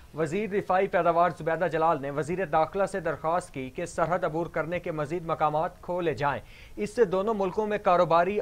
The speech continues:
और तिजारती सरगर्मियाँ फले फूलेंगी और आमदोरफ्त में आसानी होगी। वज़ीर दाखिला ने बताया कि पाकिस्तान और ईरान के माबेन दो बॉर्डर क्रॉसिंग्स चौक आप और, अ, जलगी खोलने का फैसला किया गया है।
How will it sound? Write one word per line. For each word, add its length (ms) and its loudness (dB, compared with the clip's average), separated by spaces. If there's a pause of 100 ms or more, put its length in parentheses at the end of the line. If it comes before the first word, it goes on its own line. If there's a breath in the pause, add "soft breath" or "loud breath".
और 160 4
तिजारती 560 0
सरगर्मियाँ 600 -2 (100)
फले 180 0
फूलेंगी 500 -2 (280 loud breath)
और 200 4
आमदोरफ्त 560 0
में 140 -2
आसानी 560 0
होगी। 360 -2 (280 loud breath)
वज़ीर 280 2
दाखिला 320 2
ने 80 -2
बताया 420 4
कि 120 -2
पाकिस्तान 600 0
और 140 -2
ईरान 320 0
के 120 -6
माबेन 440 0
दो 140 -2
बॉर्डर 340 2
क्रॉसिंग्स 640 -4
चौक 380 0
आप 400 0
और, 280 0 (360 loud breath)
अ, 160 0
जलगी 360 -2
खोलने 320 -2
का 160 2
फैसला 400 0
किया 260 2
गया 220 4
है। 440 -2